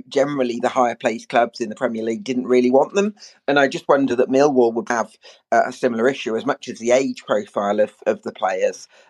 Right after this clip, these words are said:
um, if the style isn't really there towards sort of developing players to make them saleable for, for bigger clubs. Now,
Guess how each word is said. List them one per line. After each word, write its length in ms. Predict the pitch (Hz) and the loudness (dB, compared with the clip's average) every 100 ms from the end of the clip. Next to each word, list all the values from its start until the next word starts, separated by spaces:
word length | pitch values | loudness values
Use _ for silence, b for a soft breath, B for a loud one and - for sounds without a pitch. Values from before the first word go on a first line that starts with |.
| - | 0
um, 360 | 113 117 120 127 | 2 2 -2 -6
if 200 | 139 - | -8 -8
the 100 | 123 | -10
style 460 | - 135 135 120 117 | -2 2 4 2 0
isn't 240 | 113 113 | -8 -10
really 260 | 117 113 110 | -8 -8 -4
there 280 | 113 110 107 | -2 -2 -4
towards 600 | 120 107 107 107 - - B B | -12 -10 -10 -10 -16 -20 B B
sort 220 | - 107 | -4 -4
of 80 | 101 | -2
developing 500 | 110 120 120 117 110 | 0 2 0 -4 -4
players 420 | 120 110 107 107 | 2 2 2 -4
to 60 | 117 | -6
make 180 | 110 - | -6 -6
them 120 | 107 | -8
saleable 500 | 113 113 113 110 107 | -2 -2 -2 -4 -8
for, 320 | - 110 107 - | 0 4 4 2
for 80 | |
bigger 220 | 117 107 110 | -4 -4 -2
clubs. 340 | 170 160 - | 0 0 -2
Now, 200 | 123 117 | -8 -8